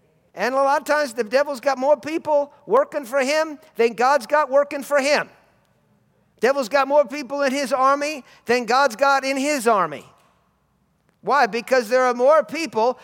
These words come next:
that will cooperate with the devil than will cooperate with God.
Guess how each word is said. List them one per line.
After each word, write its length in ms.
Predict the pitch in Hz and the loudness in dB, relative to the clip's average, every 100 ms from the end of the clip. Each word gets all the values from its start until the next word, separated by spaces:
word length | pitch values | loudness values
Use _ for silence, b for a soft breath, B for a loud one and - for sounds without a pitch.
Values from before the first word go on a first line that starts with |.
| B | B
that 200 | 226 240 | 0 0
will 160 | 240 240 | 0 -2
cooperate 1080 | 226 226 214 277 320 269 220 185 180 226 - b b | -2 -2 2 2 2 0 2 2 2 -2 -6 b b
with 160 | 233 - | -6 0
the 100 | 226 | 2
devil 480 | 262 320 233 254 B - | 4 2 2 -2 B -4
than 160 | 233 | -2
will 80 | 240 | -2
cooperate 600 | - 240 277 285 220 254 | -2 2 2 0 -2 -2
with 140 | 262 254 | -4 0
God. 380 | 339 370 - | 2 2 -2